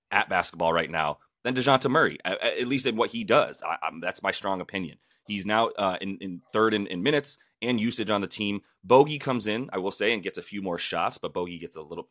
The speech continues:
few more, a few less minutes as well, um, which is why his usage is higher. But Jalen Johnson's not really losing shots to Bogey 'cause they're not playing in the same spot at all. Um, like I said, third in minutes, he's now leading the team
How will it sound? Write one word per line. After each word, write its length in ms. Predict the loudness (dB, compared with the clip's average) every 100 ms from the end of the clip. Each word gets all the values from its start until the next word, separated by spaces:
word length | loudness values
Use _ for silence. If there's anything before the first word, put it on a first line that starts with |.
| -10
few 80 |
more, 220 | -8 -8 -10 -10
a 140 | -10
few 140 | -6 -4
less 160 | -4
minutes 380 | -4 -6 -6 -10 -14
as 140 | -8
well, 320 | 0 2 0 -4 -18 -4
um, 220 | -2 -2
which 100 | -4
is 60 |
why 100 | -4
his 160 | -4 -4
usage 260 | -8 -8 -10
is 100 | -6
higher. 360 | -2 0 0
But 200 | -2 -4 _ _ -6
Jalen 180 | -4 0
Johnson's 380 | 0 0 -2 -2
not 140 | 0
really 160 | -2 -2
losing 280 | -4 -2 -2
shots 360 | 0 0 -2 -14 -2
to 100 | 4
Bogey 320 | 6 4 -2
'cause 160 | -6
they're 160 | -8 -6
not 180 | -4 -6 _
playing 240 | -2 -2 -2
in 60 |
the 60 | -6
same 180 | -8 -8
spot 280 | -4 -4
at 80 | -2
all. 220 | -4 -4 -18 -20 _
Um, 360 | 0 2 2 -2 _
like 140 | 2 2
I 40 |
said, 200 | 0 -4
third 220 | 0 2
in 100 | 2
minutes, 260 | 0 0 -2
he's 180 | -6 2
now 160 | 2
leading 420 | 2 -4 -4 -4
the 80 | -4
team 320 | -10 -16 -18